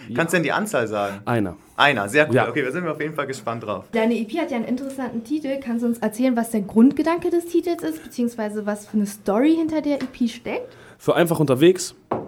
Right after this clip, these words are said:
Speaker 1: Ähm, ja, also auf der einen Seite ist es angelehnt, äh, an Einfach nur da und ich möchte halt quasi im Prinzip eigentlich so ein bisschen, wie soll man denn, konzeptualer vorgehen mit Musik. Ich möchte nicht einfach nur Songs machen, die nicht zueinander gehören und dass jeder Track was anderes ist.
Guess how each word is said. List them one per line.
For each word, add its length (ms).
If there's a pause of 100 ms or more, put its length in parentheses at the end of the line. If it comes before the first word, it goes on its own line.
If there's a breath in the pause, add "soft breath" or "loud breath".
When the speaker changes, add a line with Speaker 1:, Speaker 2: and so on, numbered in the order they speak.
(300)
Speaker 1:
Ähm, 720
ja, 420
also 240
auf 80
der 100
einen 160
Seite 160
ist 60
es 100
angelehnt, 800
äh, 80
an 480
Einfach 260
nur 140
da 260
und 140
ich 80
möchte 200
halt 380
quasi 300
im 100
Prinzip 400 (500 loud breath)
eigentlich 560
so 160
ein 120
bisschen, 800 (360 soft breath)
wie 40
soll 120
man 80
denn, 100
konzeptualer 720
vorgehen 560
mit 100
Musik. 380
Ich 80
möchte 200
nicht 120
einfach 240
nur 220
Songs 360
machen, 360
die 140
nicht 200
zueinander 320
gehören 420
und 220
dass 160
jeder 180
Track 240
was 140
anderes 340
ist. 300